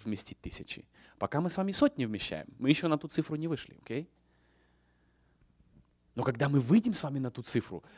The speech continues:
когда уже тысяча, когда уже структура будет очень такая, машина заведена будет, окей? Это будет совсем по-другому. Но сейчас я, сейчас первый шаг — это подготовка лидеров. Иисус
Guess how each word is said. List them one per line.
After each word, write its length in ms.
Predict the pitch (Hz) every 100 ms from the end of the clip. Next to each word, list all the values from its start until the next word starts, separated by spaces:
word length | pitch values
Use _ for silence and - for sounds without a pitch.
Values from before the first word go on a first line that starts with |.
| -
когда 180 | - 110
уже 160 | 120 120
тысяча, 380 | - 123 - 110
когда 200 | 101 117
уже 120 | 107
структура 460 | - 113 - 117
будет 280 | 101 101 98
очень 240 | 95 - 87
такая, 300 | - 95 90
машина 400 | 104 - 123 95
заведена 480 | 98 101 104 98
будет, 280 | - - -
окей? 280 | - 107 139 _ _ _ _ _ _ _ _ _
Это 120 | -
будет 140 | 110 117
совсем 260 | 120 135
по-другому. 420 | 127 143 156 143 - - -
Но 80 | 107
сейчас 380 | 110 165 180 160
я, 100 | - -
сейчас 400 | - 120 180 170 - -
первый 320 | 151 147 147
шаг — 360 | - 143 101 - -
это 180 | 110 110
подготовка 580 | 117 104 120 139 127 117
лидеров. 380 | 110 107 104 85 - - -
Иисус 680 | - 131 135 - 214 196 -